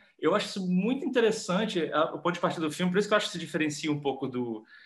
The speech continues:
do Force Awakens, o Despertar da Força, porque, pra mim, o Despertar da Força é uma coisa, é uma, é uma fórmula fácil pra, pra não, de nostalgia, assim. Vão pegar o que era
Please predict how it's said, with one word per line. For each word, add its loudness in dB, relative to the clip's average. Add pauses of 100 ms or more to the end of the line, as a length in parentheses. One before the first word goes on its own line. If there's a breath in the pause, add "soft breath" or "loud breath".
(160 loud breath)
do -2
Force 0
Awakens, -2
o -6
Despertar -2
da 0
Força, -2
porque, -4 (340 loud breath)
pra 4
mim, 4
o -2
Despertar 2
da 6
Força 2
é 6
uma 4
coisa, 2
é 0
uma, 2 (280)
é -6
uma 2
fórmula 0
fácil 2
pra, 6
pra 2
não, -4 (640)
de -6
nostalgia, 0
assim. -10
Vão -4
pegar 2
o -2
que -4
era 2